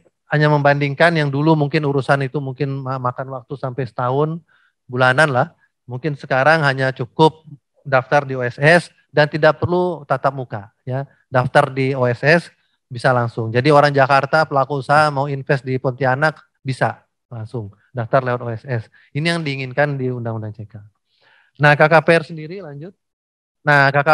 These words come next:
P R ini cara kerjanya forum tata ruang seperti apa?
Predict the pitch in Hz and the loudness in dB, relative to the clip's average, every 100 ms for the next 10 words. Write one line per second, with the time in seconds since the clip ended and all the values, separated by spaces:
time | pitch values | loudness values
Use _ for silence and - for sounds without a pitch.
0 | 151 165 165 170 190 196 180 180 180 185 | 4 2 2 0 0 4 4 2 0 0
1 | 196 170 190 190 180 175 180 214 214 196 | 0 0 0 0 0 2 4 4 2 -2
2 | - 170 160 139 107 | -10 -2 -2 -2 -6